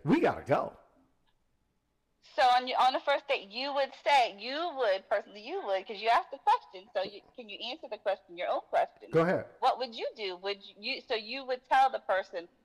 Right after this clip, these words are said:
Speaker 2: "Look, I brought you here to have some drinks, and that's about it. I'm not gonna pay the food."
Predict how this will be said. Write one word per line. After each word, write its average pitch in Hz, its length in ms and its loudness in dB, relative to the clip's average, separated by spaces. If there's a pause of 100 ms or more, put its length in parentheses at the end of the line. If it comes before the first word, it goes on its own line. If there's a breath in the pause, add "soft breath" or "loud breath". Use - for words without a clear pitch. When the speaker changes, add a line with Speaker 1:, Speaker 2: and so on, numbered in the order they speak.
(180)
Speaker 2:
"Look, 226 260 2 (100)
I 180 240 2 (200)
brought 226 260 2
you 262 100 -14
here 233 380 4 (360)
to 220 60 -4
have 254 200 4
some 233 160 -16
drinks, 190 400 -4 (560)
and 190 100 0
that's 202 220 4
about 196 240 4
it. 185 320 2 (320)
I'm 190 100 0
not 196 140 2
gonna 202 100 -6
pay 190 120 0
the 180 140 -4
food." 196 360 -12